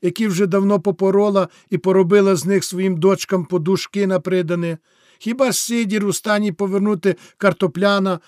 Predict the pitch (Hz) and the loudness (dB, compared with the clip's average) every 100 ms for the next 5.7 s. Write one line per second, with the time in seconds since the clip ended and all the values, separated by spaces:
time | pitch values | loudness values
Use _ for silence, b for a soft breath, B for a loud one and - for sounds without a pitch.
0 | b - 196 214 202 170 190 196 202 190 | b -2 0 2 0 2 2 4 2 2
1 | 185 - 196 185 175 165 170 175 156 156 | 2 0 0 2 0 -4 -4 -4 -4 -8
2 | 139 - - 190 226 262 262 214 - 185 | -10 -16 -6 -2 2 2 0 -4 -2 2
3 | 202 247 233 202 233 214 202 190 185 113 | 2 2 0 -4 -2 -2 -2 -2 -4 -2
4 | 151 202 214 226 247 240 214 _ 208 214 | -2 0 -2 0 0 0 -6 _ -4 -2
5 | 214 220 214 - - 196 | 0 0 -2 -4 -4 -2